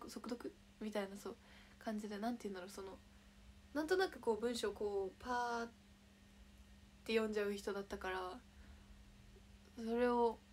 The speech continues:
今、こ-、克服というか、まあ、まあ、違った楽しみ方。そう、早く読むものもできるし、しっかりとこう、味わいながら<laughs>読むっていうのもできるようにしようと思って、今。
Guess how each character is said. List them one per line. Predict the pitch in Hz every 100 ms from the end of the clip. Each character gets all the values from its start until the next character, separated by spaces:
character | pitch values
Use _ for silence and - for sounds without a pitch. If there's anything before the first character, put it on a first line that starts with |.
| - -
今、 | 220 202 180 - - - -
こ-、 | 220 208 - -
克 | - 202
服 | 208 - 254
と | 247
い | 226
う | 214
か、 | 202
ま | 196
あ、 | 190 202 - -
ま | -
あ、 | 208
違 | - 247
っ | 254
た | -
楽 | 254 247 233
し | 233
み | 214
方。 | 214 214
そ | - 208
う、 | 202 - -
早 | - 349
く | 359
読 | 311 277
む | 262
も | 254
の | 254
も | 240 233
で | 240
き | 277
る | 277
し、 | - 349
し | 269 220
っ |
か | -
り | 214
と | 208
こ | 185 185 170 175
う、 | - - - -
味 | 202 208
わ | 220
い |
な | 214
が | 202
ら | 165 240 - 226 202 196
<laughs> | 196 - - - 247
読 | 233 240
む | 220
っ |
て | 196 208
い |
う | 196
の | 185
も | 190 175 - - - - - - - -
で | 208
き | 202 214
る | 202
よ | 175
う |
に | 170 175
し | - 226
よ | 285
う |
と | -
思 | 185 175
っ |
て、 | - 170
今。 | 170 160